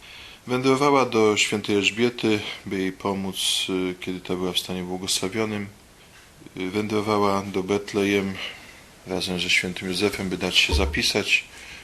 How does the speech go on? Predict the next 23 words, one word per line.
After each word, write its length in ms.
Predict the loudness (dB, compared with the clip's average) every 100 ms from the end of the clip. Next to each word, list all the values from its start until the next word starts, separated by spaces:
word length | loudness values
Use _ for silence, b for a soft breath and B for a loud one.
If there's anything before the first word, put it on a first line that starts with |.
| -14
chwilę 260 | -8 -4 0
przed 260 | 0 0
narodzinami 580 | -2 -2 -2 -4 -4 -2
Jezusa. 500 | 0 0 2 0 0 -6 B B B B B B B B 0
Wędrowali 500 | 2 4 4 4 4
później 420 | 2 2 4 4
również 400 | 2 0 0 0
do 400 | 4 4 4 2 -4 -2
Egiptu, 680 | -2 0 -4 -4 0 0 0 -4
uciekając 720 | -4 -2 -2 0 2 2 -2
przed, 520 | 2 2 2 -4 -6 -2
y, 260 | 2 2 0 -2
Herodem, 560 | 0 2 2 0 0 -8 -18 -10
a 80 | -4
kiedy 240 | -2 0
Jezus 280 | 0 0 0
miał 140 | 0
dwanaście 540 | 0 0 2 2 2 2
lat, 320 | 0 0 -6 -12 -8 -8
ewangelista 600 | -6 -4 -2 -2 0 -2
Łukasz 420 | -4 -4 -2 -2
zapisał, 520 | -2 -2 -2 -2 0
że 260 | 0 0